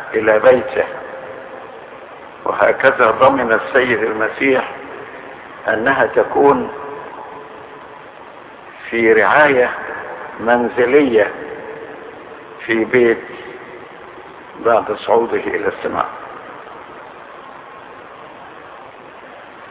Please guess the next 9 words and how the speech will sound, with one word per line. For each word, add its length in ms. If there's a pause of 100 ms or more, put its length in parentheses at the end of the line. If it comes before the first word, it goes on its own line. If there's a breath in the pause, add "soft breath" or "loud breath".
(1400)
السيد 460
المسيح 680 (1200)
لما 260
عهد 440
مريم 560 (180)
العذراء 680 (1900)
إلى 240
يوحنا 440
الحبيب، 500